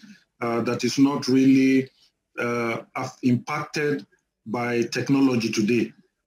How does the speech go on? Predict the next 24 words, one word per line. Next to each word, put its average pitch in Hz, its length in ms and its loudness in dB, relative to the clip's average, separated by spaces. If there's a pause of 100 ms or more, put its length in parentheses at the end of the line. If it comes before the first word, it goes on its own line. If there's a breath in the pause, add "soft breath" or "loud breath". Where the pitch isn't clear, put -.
(160)
Whatever 156 460 -2
it 135 220 0
is, 123 240 2
you'll 127 180 2
find 170 300 -2
out 156 120 -4
that 127 200 -2
technology 165 800 0
does 147 420 -4
two 185 220 0
basic 156 420 -2
things. 127 380 0 (440 loud breath)
Uh, 127 220 -4
it 135 160 0
makes 165 640 -2 (260)
our 131 220 -2
work 151 300 2
faster, 160 600 -6 (680)
and 120 120 2
it 123 100 -2
also 151 260 -4
makes 143 320 0
our 123 300 -2
work 135 400 0